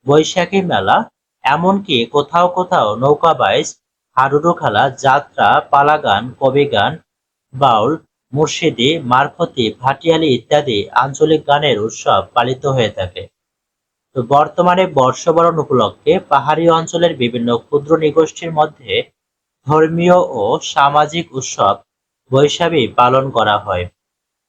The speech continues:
এসো হে বৈশাখ গানের মাধ্যমে এখন অনেকেই বর্ষবরণের মঙ্গল শোভাযাত্রায় অংশগ্রহণ করে। তো সুপ্রিয় শিক্ষার্থীরা,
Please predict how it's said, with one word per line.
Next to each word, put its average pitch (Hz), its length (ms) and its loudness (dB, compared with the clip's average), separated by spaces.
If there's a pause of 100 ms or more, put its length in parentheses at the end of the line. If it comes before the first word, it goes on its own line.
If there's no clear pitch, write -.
(140)
এসো 139 240 -4
হে 196 180 2
বৈশাখ 156 520 0
গানের 147 320 2
মাধ্যমে 147 500 0 (160)
এখন 131 440 -2
অনেকেই 123 600 0
বর্ষবরণের 156 880 0
মঙ্গল 123 420 -2
শোভাযাত্রায় 143 760 -2 (600)
অংশগ্রহণ 139 640 -2
করে। 95 280 -4 (920)
তো 143 220 4
সুপ্রিয় 160 560 2
শিক্ষার্থীরা, 185 840 -4